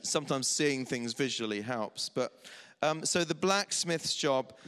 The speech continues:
was to create weapons such as swords and spears through the process of heating the metal, smashing it into the shape that it needs to be,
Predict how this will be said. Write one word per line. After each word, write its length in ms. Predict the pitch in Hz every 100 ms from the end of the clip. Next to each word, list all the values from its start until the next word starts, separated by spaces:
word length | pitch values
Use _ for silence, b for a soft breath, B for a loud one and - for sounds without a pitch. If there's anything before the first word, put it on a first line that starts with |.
| B -
was 140 | 135
to 100 | -
create 460 | - 156 165 175 170
weapons 500 | 147 131 - 131 127
such 260 | - 139 131
as 100 | -
swords 680 | - - 160 156 151 -
and 140 | 147 139
spears 800 | - - 127 120 120 117 - - B B
through 180 | - 127
the 100 | 117
process 680 | - 127 117 - 113 110 -
of 180 | 104 - b -
heating 460 | 170 180 - 170
the 80 | 156
metal, 540 | 151 143 - 147 139 - B B B B _
smashing 680 | - - - 165 170 - 156
it 160 | 147 -
into 340 | 143 139 -
the 120 | 135 139
shape 400 | - 135 120 120
that 100 | 117
it 120 | 113
needs 320 | 117 110 -
to 100 | 113
be, 320 | 107 98 95